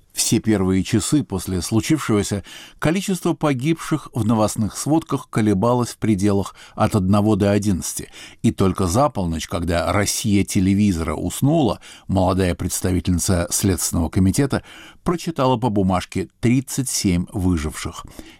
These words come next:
И только на прямой вопрос, промолчав полминуты, выдохнула: «Сорок один человек». Кто-то этим воскресным вечером, сосчитав трупы, решил, что сразу бить общество по голове цифрой сорок один будет нецелесообразно.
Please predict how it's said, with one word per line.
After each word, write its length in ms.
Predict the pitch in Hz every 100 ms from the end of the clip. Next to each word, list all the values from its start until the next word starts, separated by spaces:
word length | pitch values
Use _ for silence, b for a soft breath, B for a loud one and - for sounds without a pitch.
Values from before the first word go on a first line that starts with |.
| _
И 120 | 127
только 420 | - 131 110 -
на 100 | 95
прямой 360 | 85 92 85 85
вопрос, 500 | 82 85 123 117 - b b _
промолчав 640 | 101 95 95 95 92 -
полминуты, 720 | - 98 92 110 143 131 123 -
выдохнула: 680 | - 87 98 90 - 78 - b b b _ _ _
«Сорок 480 | - - 98 87 87
один 240 | 82 80
человек». 540 | 76 - - - - - _ B B B B
Кто-то 300 | - 196 185
этим 240 | 170 165 151
воскресным 540 | 156 - 156 151 143
вечером, 420 | 156 - 110 95
сосчитав 520 | - 117 - 120 - -
трупы, 320 | 135 127 123
решил, 320 | 104 - 127
что 320 | - 113 104 -
сразу 500 | - 117 117 117 104
бить 300 | 92 101 -
общество 640 | 120 113 - 98 - 98 B B B
по 100 | -
голове 400 | 107 107 98 117
цифрой 400 | 113 - 95 92 92
сорок 340 | 110 98 -
один 280 | 113 143 135 B B
будет 420 | 101 127 117 -
нецелесообразно. 1120 | 110 117 123 120 110 - 104 101 98 82 78